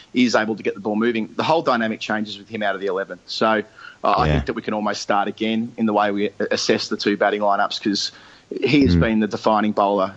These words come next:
Speaker 1: so far in this series. I, I wouldn't doubt that Maharaj can make a contribution as well as he did in the first Test. You gotta remember that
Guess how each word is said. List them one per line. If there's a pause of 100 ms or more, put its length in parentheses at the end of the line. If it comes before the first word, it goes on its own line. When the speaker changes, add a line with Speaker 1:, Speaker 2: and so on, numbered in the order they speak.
Speaker 1:
so
far
in
this
series.
I,
I
wouldn't
doubt
that
Maharaj
can (320)
make
a
contribution
as
well
as
he
did
in
the
first
Test.
You
gotta
remember
that